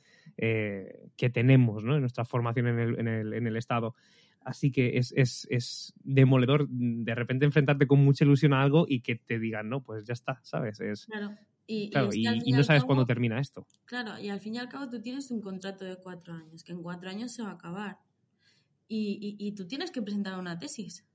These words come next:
Speaker 2: Porque te está, a ver, que puedes, si, por, por circunstancias X de la vida, eh, no puedes presentarla al final, al fin y al cabo hay prórrogas y, y la puedes
Speaker 1: Sí,
Speaker 2: presentar,
Speaker 1: te dan
Speaker 2: ¿no?
Speaker 1: márgenes.
Speaker 2: Pero lo normal es que tú en cuatro años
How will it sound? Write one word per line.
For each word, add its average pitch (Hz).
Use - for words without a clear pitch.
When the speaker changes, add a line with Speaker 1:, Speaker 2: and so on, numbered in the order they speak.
Speaker 2:
Porque 196
te 175
está, 175
a -
ver, 196
que 185
puedes, 196
si, -
por, -
por 202
circunstancias 202
X 202
de 196
la 190
vida, 196
eh, 185
no 185
puedes 202
presentarla 202
al 196
final, 220
al 226
fin 196
y -
al 196
cabo 196
hay 202
prórrogas 226
y, 190
y -
la 160
puedes 180
Speaker 1:
Sí, -
Speaker 2:
presentar, 190
Speaker 1:
te 127
dan 110
Speaker 2:
¿no? 113
Speaker 1:
márgenes. 117
Speaker 2:
Pero 214
lo 208
normal 202
es 277
que -
tú 190
en 185
cuatro 180
años 285